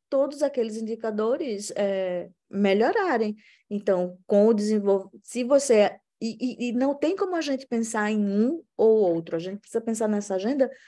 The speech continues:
de uma forma integral, porque não tem como você pensar saúde se não tem educação, não tem como pensar gênero se você não tem educação, não tem como pensar desigualdade se você não vai falar de pobreza, et cetera. Então, o,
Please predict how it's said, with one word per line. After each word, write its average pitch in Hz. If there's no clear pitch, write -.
de 202
uma 392
forma 370
integral, 349
porque 214
não 208
tem 262
como 240
você 214
pensar 196
saúde 208
se -
não 185
tem 185
educação, 202
não 196
tem 190
como 190
pensar 190
gênero 214
se 208
você 202
não 196
tem 208
educação, 208
não 208
tem 208
como 220
pensar 208
desigualdade 208
se 208
você 196
não 202
vai 196
falar 202
de 202
pobreza, 196
et 185
cetera. 190
Então, 226
o, -